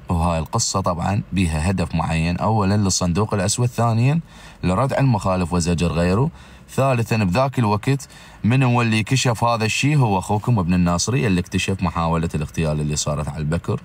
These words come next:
طبعًا الخطة اجت منا، من ال-، من الجماعة من فوق، والعلج اللي لزق بالميزان اللي لزقته. فنظم حياتك وما عليك بغيرك،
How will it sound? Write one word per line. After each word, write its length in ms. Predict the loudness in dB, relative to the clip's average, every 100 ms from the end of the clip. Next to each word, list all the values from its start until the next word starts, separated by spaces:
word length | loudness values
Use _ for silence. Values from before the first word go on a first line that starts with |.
| -12 -20 -6
طبعًا 360 | -4 -2 0 -2
الخطة 440 | -2 -6 -4 -2
اجت 280 | -2 -2 -2
منا، 320 | 0 0 -2 -6 -14 -20 -6
من 200 | -2 0
ال-، 500 | 0 0 -2 -2 -6 -10 -18 -20 -20 -20 -20 -20 -20 -16 -4
من 180 | -2 0
الجماعة 520 | 0 0 0 -2 -2
من 120 | -2
فوق، 280 | -2 -4 -4 -8 -20 -20 -20 -20 -20 -12 -2
والعلج 500 | 0 2 0 -2 0
اللي 160 | 2 2
لزق 300 | 2 0 0
بالميزان 680 | 0 2 2 2 2 2
اللي 180 | 2 0
لزقته. 460 | 0 -4 -6 -6 -8 -10 -18 -18 -20 -20 -20 -20 -20 -20 -20 -20 -20 -18 -12
فنظم 460 | -4 0 0 0 0
حياتك 680 | 0 2 2 0 -2 0 0
وما 140 | 2
عليك 300 | 2 -2 -2
بغيرك، 560 | -2 0 0 -4 -8